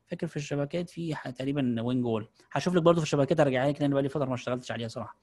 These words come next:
ولكن مبدئيا لو هي حاجه شبه كده بسيطه، ممكن تتعمل اربع لينكات، وكل لينك طبعا الاربع خطوط الصفر دول هيبقوا عباره عن ثري دي بولي لاين او فيتشر لاين موجودين على الرسم،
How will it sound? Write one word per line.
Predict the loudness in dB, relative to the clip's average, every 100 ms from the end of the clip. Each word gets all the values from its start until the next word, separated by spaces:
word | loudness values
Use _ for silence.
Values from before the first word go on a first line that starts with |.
| _ _ -20 _ 6
ولكن | 6 8
مبدئيا | 8 8 8
لو | 10 10
هي | 10
حاجه | 8 6 6
شبه | 8 6
كده | 6 6
بسيطه، | 6 2 2
ممكن | 2 2 0
تتعمل | 0 2 2
اربع | 0 2 2
لينكات، | 2 0 2 0 -2 _ -20 -8
وكل | -2 2 4 4
لينك | 2 2
طبعا | 4 4 4
الاربع | 4 4 2
خطوط | 0 -4 -2
الصفر | -2 -2 -2 2
دول | 4 6
هيبقوا | 6 6
عباره | 6 6
عن | 4 4 2 -2 -8 _ _ -4
ثري | 2 2
دي | 4
بولي | 6 6
لاين | 6 2
او | 0 -2
فيتشر | -2 0 2
لاين | 2 4
موجودين | 4 2 2 0
على | 2 2
الرسم، | 4 4 2